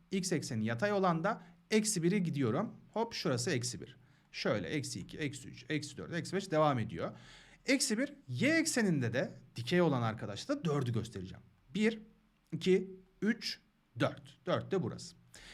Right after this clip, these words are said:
E, bunları da kesiştirdiğimde işte şurası ne oluyor? A noktası oluyor. B'yi gösterelim. X üçmüş, y beşmiş. Bir, iki, üç.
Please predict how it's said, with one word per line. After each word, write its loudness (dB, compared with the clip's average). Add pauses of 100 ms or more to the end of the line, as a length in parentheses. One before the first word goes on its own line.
(140)
E, 4
bunları 6
da 6
kesiştirdiğimde 0
işte -4
şurası -2
ne 2
oluyor? 4 (540)
A 4
noktası -2
oluyor. -2 (340)
B'yi 10
gösterelim. 4 (300)
X 2
üçmüş, 0 (160)
y 0
beşmiş. 0 (340)
Bir, 4 (420)
iki, 2 (140)
üç. 4